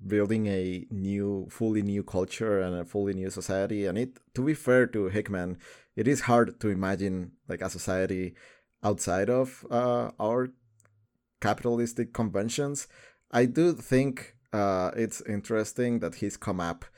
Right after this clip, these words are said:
with a society that kind of has a chokehold on other countries through their own, uh, capitalistic interface, because they have,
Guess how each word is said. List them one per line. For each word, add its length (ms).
with 380
a 680
society 460
that 180
kind 180
of 100
has 180
a 80
chokehold 720
on 220
other 240
countries 580
through 680
their 440
own, 420
uh, 200
capitalistic 580
interface, 560
because 300
they 180
have, 420